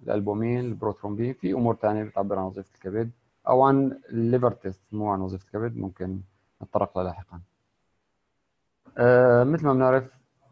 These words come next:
اول شيء الامينو ترانسفيريز اللي مشهوره، آه،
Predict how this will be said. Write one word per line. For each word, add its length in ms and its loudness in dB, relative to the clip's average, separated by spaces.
اول 200 4
شيء 340 0
الامينو 800 0
ترانسفيريز 600 -2
اللي 140 -2
مشهوره، 680 0
آه، 500 -2